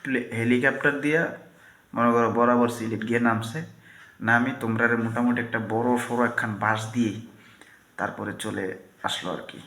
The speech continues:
মানে চিন্তা করলাম যে বরিশালের একটা ম্যাচ যখন হারলো, ঠিক আছে, এই বছর আমি বরিশাল সাপোর্ট করি,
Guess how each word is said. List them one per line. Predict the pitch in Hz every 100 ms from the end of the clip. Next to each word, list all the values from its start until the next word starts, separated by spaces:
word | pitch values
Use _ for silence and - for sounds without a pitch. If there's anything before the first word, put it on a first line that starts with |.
| - - - - - - - - -
মানে | 120 143 120 - 113 - - _ -
চিন্তা | 117 120 127 120
করলাম | 107 101 113 120
যে | 113 113
বরিশালের | 117 113 123 123 123 127 127 127 123 82
একটা | 107 110 123
ম্যাচ | 120 120
যখন | 117 113 113
হারলো, | 113 110 104 95 - - - - - _ _ _
ঠিক | - 113
আছে, | 107
এই | 110
বছর | 113 110 113
আমি | 117
বরিশাল | 110 117 120 120
সাপোর্ট | 120 107 -
করি, | 113 -